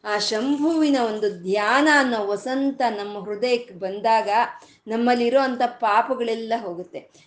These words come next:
ಯಾಕೆಂದ್ರೆ ಆ ಪರಮಾತ್ಮ ಇಲ್ಲಿದ್ದಾನೆ ಅನ್ನೋ ಒಂದು, ಆ ಒಂದು ಅನುಭೂತಿ ನಮ್ಗಾದ್ರೆ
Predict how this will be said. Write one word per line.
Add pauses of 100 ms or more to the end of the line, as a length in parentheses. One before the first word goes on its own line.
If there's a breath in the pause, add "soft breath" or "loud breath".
ಯಾಕೆಂದ್ರೆ
ಆ
ಪರಮಾತ್ಮ
ಇಲ್ಲಿದ್ದಾನೆ
ಅನ್ನೋ
ಒಂದು,
ಆ
ಒಂದು (180 soft breath)
ಅನುಭೂತಿ
ನಮ್ಗಾದ್ರೆ